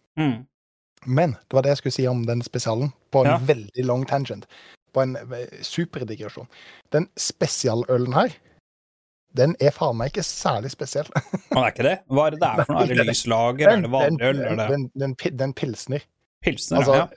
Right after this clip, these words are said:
Speaker 2: ja, og det smaker som en pilsner. Altså, eh, siden det er håndbrygg-, et håndbryggeri,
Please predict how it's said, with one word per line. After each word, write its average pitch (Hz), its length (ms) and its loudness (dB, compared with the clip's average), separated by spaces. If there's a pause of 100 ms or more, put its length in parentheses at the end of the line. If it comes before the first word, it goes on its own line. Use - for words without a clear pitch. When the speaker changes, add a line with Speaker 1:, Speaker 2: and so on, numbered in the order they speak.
(140)
Speaker 2:
ja, 139 160 8
og 131 260 2
det 131 80 0
smaker 131 380 0
som 117 100 -8
en 120 80 -6
pilsner. - 460 -10 (160)
Altså, 135 240 4 (560)
eh, 127 120 -4
siden 113 300 -6
det 113 80 -2
er 120 240 0
håndbrygg-, 113 560 -6
et 117 140 -12
håndbryggeri, 113 640 -8